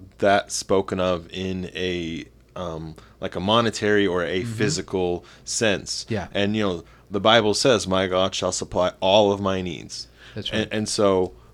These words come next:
Speaker 1: um, the Bible is only truth, and exaggeration is not truth.
Speaker 2: Right.
Speaker 1: So if it says all, all means every kind, every, all, nothing excluded.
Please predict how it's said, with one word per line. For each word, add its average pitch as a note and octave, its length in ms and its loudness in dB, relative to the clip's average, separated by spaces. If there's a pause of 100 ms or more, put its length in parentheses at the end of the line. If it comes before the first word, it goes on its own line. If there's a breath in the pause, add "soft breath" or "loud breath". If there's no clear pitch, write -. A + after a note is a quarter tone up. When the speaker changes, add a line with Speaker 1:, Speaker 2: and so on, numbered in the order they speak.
(220 soft breath)
Speaker 1:
um, F2 600 -2 (640)
the G#2+ 80 -2
Bible A2 360 4
is G2 160 0
only A2+ 260 -2
truth, F#2+ 540 -4 (100)
and G#2 120 -2
exaggeration G2 680 -2
is F#2 120 -4
not C3 240 0
truth. - 400 -10 (180)
Speaker 2:
Right. A2+ 160 0
Speaker 1:
So G#2 120 0
if F#2 140 -8
it - 120 -4
says C#3 340 2
all, F#2 460 4 (240 loud breath)
all B2 240 6
means G#2 380 -2 (380)
every A2 280 2
kind, G2+ 600 0
every, G#2 440 0
all, G2 520 4 (240)
nothing G#2 720 0
excluded. C3 640 4